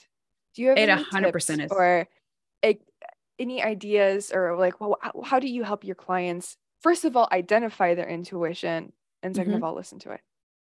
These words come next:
Speaker 2: And this is, I love that question, 'cause this is one of the things that we talk about on the podcast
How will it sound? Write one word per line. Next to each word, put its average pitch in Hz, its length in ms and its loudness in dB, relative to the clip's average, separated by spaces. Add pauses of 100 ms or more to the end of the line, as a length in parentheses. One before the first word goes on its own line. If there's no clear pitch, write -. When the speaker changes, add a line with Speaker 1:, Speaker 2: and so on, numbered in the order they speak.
(360)
Speaker 2:
And 240 120 0
this 277 140 2
is, 220 160 0 (100)
I 202 160 -2
love 214 180 4
that 214 140 2
question, 185 300 0
'cause 180 140 -4
this 226 160 0
is 226 80 0
one 214 180 -2
of 208 60 0
the 208 80 -2
things 190 240 -2
that 185 120 -2
we 180 100 -2
talk 175 220 -4
about 165 160 0
on 165 80 -2
the 165 60 -4
podcast 165 600 -4